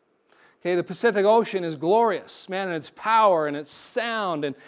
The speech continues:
and the, the, the volume, the mass of the ocean, all the creatures that are living within the ocean. Wow, incredible, it's, it's glorious.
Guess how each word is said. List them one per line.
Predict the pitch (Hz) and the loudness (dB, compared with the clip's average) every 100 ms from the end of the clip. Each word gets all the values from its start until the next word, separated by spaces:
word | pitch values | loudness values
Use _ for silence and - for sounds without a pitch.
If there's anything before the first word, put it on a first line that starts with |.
| - | -14
and | 170 165 | -8 -2
the, | 160 170 | 0 0
the, | 160 165 147 | 0 2 2
the | 151 | 0
volume, | 143 127 208 233 220 170 135 135 | -2 2 6 6 4 2 -4 -4
the | 143 | -4
mass | 175 214 247 208 165 - | -4 -2 -2 -2 -6 -8
of | 180 | -8
the | 151 170 | -4 0
ocean, | 214 220 - 156 123 _ _ | 0 -2 -4 -8 -10 _ _
all | 202 247 | 4 4
the | 208 175 | 4 2
creatures | - - 247 247 - 151 120 - - _ _ | 0 -4 -4 -4 -4 -6 -8 -12 -14 _ _
that | 185 | -2
are | 185 | 2
living | 214 214 185 | 2 2 0
within | 175 226 247 | -2 -2 -2
the | 202 185 | -2 0
ocean. | 233 233 - 139 _ _ | 0 0 -6 -18 _ _
Wow, | - 220 240 208 147 123 _ _ _ _ _ _ _ - | -8 -4 -2 -4 -8 -14 _ _ _ _ _ _ _ -14
incredible, | 165 226 262 226 160 147 | -6 -2 0 2 2 0
it's, | 147 | -2
it's | 220 - | -6 -4
glorious. | 170 185 240 202 - - - | 0 4 4 2 -4 -14 -16